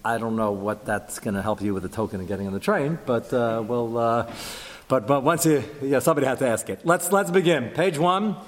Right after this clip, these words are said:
Siman Reish Daled in Tshuvas Fan Haggis. The title <laughs> is really interesting. He's just using the title, but that's what they asked him us to refer to. There's no such thing as Bittul Geirus Lamafreya.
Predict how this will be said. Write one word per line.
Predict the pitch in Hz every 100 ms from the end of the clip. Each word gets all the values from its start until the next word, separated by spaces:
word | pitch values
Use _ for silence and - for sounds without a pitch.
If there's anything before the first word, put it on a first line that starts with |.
| -
Siman | - 190 185
Reish | 180 190 151
Daled | 170 180 226 226
in | 175
Tshuvas | 160 202 190 -
Fan | 165 143
Haggis. | 147 170 220 - - - _ - - - - - -
The | 127 160
title | - 214 247 185 170 170 - - - - -
<laughs> | - - -
is | - -
really | 165 175 165
interesting. | 151 143 156 123 - - - -
He's | 147 180
just | 202 170 170
using | 196 175
the | 170
title, | 165 156 143
but | 127
that's | 151 151
what | 151 127
they | 131
asked | 135 -
him | 131
us | 120
to | 123
refer | 107 131 117
to. | - 110
There's | 104 143
no | 185
such | 180 147
thing | 165
as | 127
Bittul | 95 151 131
Geirus | - 123 117 -
Lamafreya. | 110 95 - 104